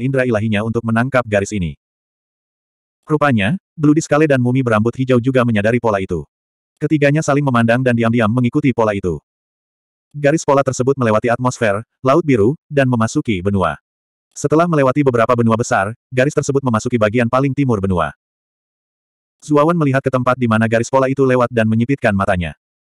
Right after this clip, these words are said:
Bukankah ini negara tempat dia berasal di kehidupan sebelumnya, Huaxia? Ngomong-ngomong, legenda Pangu yang membelah langit memang merupakan legenda di Huaxia. Dengan kata lain, pintu masuk ke tanah asal seharusnya berada di wilayah Huaxia.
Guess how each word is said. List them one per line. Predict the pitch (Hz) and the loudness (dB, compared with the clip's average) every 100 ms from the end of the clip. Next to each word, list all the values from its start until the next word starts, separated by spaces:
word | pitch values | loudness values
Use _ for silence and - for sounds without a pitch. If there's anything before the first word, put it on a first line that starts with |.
| - | -6
Bukankah | 147 147 143 151 | 0 0 2 0
ini | 139 156 | 0 0
negara | 131 120 | 2 2
tempat | 120 117 131 | 0 0 0
dia | 120 | 0
berasal | 104 104 123 | 0 0 0
di | 117 | -2
kehidupan | 127 127 139 | -2 0 0
sebelumnya, | 131 151 131 87 80 - _ | 0 0 -2 -2 -6 -10 _
Huaxia? | 135 123 - 82 73 _ _ _ _ _ _ _ _ _ _ - | -2 0 -2 -4 -6 _ _ _ _ _ _ _ _ _ _ -4
Ngomong-ngomong, | 147 147 135 98 98 202 - - | 0 2 2 2 -2 -4 -10 -2
legenda | 147 143 151 160 | 0 2 2 2
Pangu | 143 160 | 2 2
yang | 143 | 0
membelah | 117 110 | 2 0
langit | 110 113 123 | 2 0 0
memang | 120 123 | 0 0
merupakan | 127 113 120 117 | 0 0 0 0
legenda | 113 110 143 120 | 0 0 0 0
di | 87 104 | 0 -2
Huaxia. | 104 - 82 73 _ _ _ _ - | -2 -2 -6 -6 _ _ _ _ -8
Dengan | 143 143 165 | 0 0 2
kata | 147 | 0
lain, | 135 107 120 196 - | 2 0 0 -4 -6
pintu | - 156 175 | -2 0 2
masuk | 147 151 139 | 0 -2 -2
ke | |
tanah | 120 117 | 0 0
asal | 113 123 120 | -2 -2 -2
seharusnya | 113 113 127 113 | -2 -2 0 0
berada | 113 120 98 | 2 0 0
di | 113 | 0
wilayah | 123 127 120 | 0 0 0
Huaxia. | 98 101 92 82 | -2 -2 -2 -4